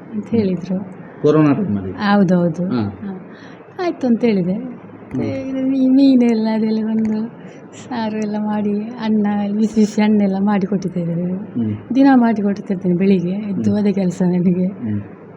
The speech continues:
Speaker 1: ಹಾ.
Speaker 2: ಈಗ ಅವರು ಆರಂಭದಲ್ಲಿ ಕೊರೋನಾ ಟೈಮಲ್ಲಿ ನೀವು ಮಾಡ್ಕೊಡ್ತಾ ಇದ್ರಿ,
Speaker 1: ಹೌದು.
Speaker 2: ಆ ನಂತರ ಈಗ ಅವರು ಹೋಟ್ಲಿಂದ ತಗೊಂಡು ಹಾಕ್ತಾ ಇದ್ದಾರೆ,
Speaker 1: ಹೌದು.
Speaker 2: ಏನ್ ಹೇಳ್ತೀರಿ?
Speaker 1: ಅವು ನಾನು ಹೇಳುದಿಲ್ಲ, ನನಗೆ
Speaker 2: ಎಂತ ಹೇಳುದಿಲ್ಲ?
Speaker 1: ನಾನೇನು ಹೇಳುದಿಲ್ಲ.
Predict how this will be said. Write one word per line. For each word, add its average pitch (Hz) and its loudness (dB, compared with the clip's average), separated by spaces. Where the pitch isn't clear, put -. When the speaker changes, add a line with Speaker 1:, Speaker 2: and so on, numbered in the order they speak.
Speaker 1:
ಹಾ. 196 -6
Speaker 2:
ಈಗ 156 4
ಅವರು 160 8
ಆರಂಭದಲ್ಲಿ 170 4
ಕೊರೋನಾ 170 4
ಟೈಮಲ್ಲಿ 160 4
ನೀವು 185 8
ಮಾಡ್ಕೊಡ್ತಾ 143 4
ಇದ್ರಿ, 120 -2
Speaker 1:
ಹೌದು. 185 -16
Speaker 2:
ಆ 170 4
ನಂತರ 180 2
ಈಗ 170 6
ಅವರು 160 6
ಹೋಟ್ಲಿಂದ 185 6
ತಗೊಂಡು 139 2
ಹಾಕ್ತಾ 135 2
ಇದ್ದಾರೆ, 113 2
Speaker 1:
ಹೌದು. - -6
Speaker 2:
ಏನ್ 175 8
ಹೇಳ್ತೀರಿ? 123 4
Speaker 1:
ಅವು 427 4
ನಾನು 392 4
ಹೇಳುದಿಲ್ಲ, 277 8
ನನಗೆ 233 6
Speaker 2:
ಎಂತ 147 4
ಹೇಳುದಿಲ್ಲ? 113 4
Speaker 1:
ನಾನೇನು 262 0
ಹೇಳುದಿಲ್ಲ. 196 0